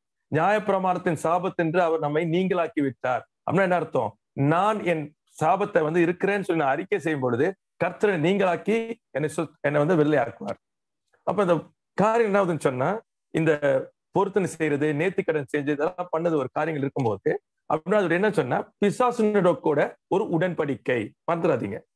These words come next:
ஏன்னா அது தெய்வம் சொல்லி இருக்கிறாங்க, அது அவங்களுடைய காரியங்கள். நம்ம யாரையும் வந்து கொ-, குறை சொல்ல, ஏன்னா அவங்க அறியாமையில இருக்கிறாங்க. தெய்வம் என்று சொல்லி அவங்க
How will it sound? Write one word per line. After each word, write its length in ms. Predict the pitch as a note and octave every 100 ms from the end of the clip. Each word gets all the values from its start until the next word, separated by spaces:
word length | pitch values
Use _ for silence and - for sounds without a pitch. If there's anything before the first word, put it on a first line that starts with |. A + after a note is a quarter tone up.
| _ _ _ _ _ _ _ _ _ _ _ _ _ _ _ -
ஏன்னா 160 | G#3+ G3+
அது 120 | D#3
தெய்வம் 380 | F#3 A3+ A#3+ A3
சொல்லி 280 | G#3 G3+
இருக்கிறாங்க, 380 | F#3+ E3 D3+ C3+
அது 140 | G3+ G#3+
அவங்களுடைய 440 | G#3+ A3 G#3 G#3 G3+ - _ _
காரியங்கள். 440 | - E3 D#3+ A#2+ G2+
நம்ம 180 | F3+ G3
யாரையும் 280 | G3+ G#3+ G3+
வந்து 140 | G3
கொ-, 180 | - D3+ _ -
குறை 180 | G3 G3
சொல்ல, 160 | E3+
ஏன்னா 100 | G3+
அவங்க 140 | F#3+ F3
அறியாமையில 460 | G#3+ G#3 G3+ F#3
இருக்கிறாங்க. 320 | F3 D#3 B2 - _ _ -
தெய்வம் 380 | E3 A#3+ B3+
என்று 180 | A#3 G3+
சொல்லி 240 | F#3 F#3 A#3
அவங்க 180 | G#3